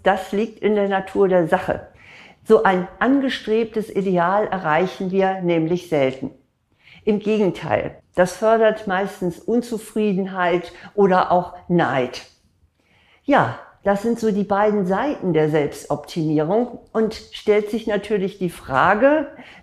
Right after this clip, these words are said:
auf die ich Ihnen ja die Antwort am Anfang versprochen habe, welche Art von Selbstoptimierung ist denn nun gut? Also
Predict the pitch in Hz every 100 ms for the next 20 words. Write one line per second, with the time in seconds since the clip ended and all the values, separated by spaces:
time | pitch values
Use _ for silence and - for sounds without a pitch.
0 | 196 185 - - - 185 185 208 202 180
1 | - 196 180 175 175 175 190 196 185 175
2 | 175 175 190 185 165 160 - 185 196 185
3 | 151 143 165 220 - - - 185 196 226
4 | - - 180 185 - - 214 180 170 175
5 | - 190 190 220 208 190 185 208 - 180
6 | - 180 185 220 240 220 - - - -
7 | _ _ _ _ _ - - 208 208 202